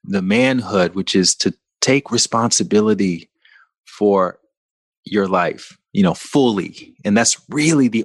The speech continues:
only way you're gonna be able to initiate any kind of real transformation, is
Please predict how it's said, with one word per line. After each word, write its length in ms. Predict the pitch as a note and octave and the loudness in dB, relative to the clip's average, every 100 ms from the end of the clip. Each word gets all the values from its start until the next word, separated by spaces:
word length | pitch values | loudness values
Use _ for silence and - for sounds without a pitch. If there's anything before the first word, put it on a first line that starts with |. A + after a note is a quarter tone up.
| - | -2
only 400 | B2+ C#3 C3+ B2 | 0 2 2 0
way 680 | G#2 A2+ A#2+ A2+ G2+ F2 F2 _ _ _ _ _ _ _ | 0 0 2 0 0 -4 -10 _ _ _ _ _ _ _
you're 140 | A2 G#2+ | -4 0
gonna 200 | A2+ G2+ | 0 0
be 180 | A2 G#2+ | 2 2
able 140 | G2+ | 0
to 200 | - A2+ | -2 0
initiate 680 | G2 G2 G2+ - A2 G2 F2+ | 2 2 0 0 0 0 0
any 220 | G#2 G#2 G#2 | 0 0 0
kind 280 | - G2 - | 0 0 0
of 220 | - - _ - - - G2 | -2 -12 _ -20 -20 -16 -2
real 300 | G2+ A#2 G#2 | 2 2 0
transformation, 1040 | - G#2+ F#2+ - F2+ F2+ F2 - D#2+ D#2+ - | -2 -2 -2 0 0 0 0 -2 -4 -6 -4
is 480 | F2+ F2+ E2+ - | 2 2 2 -2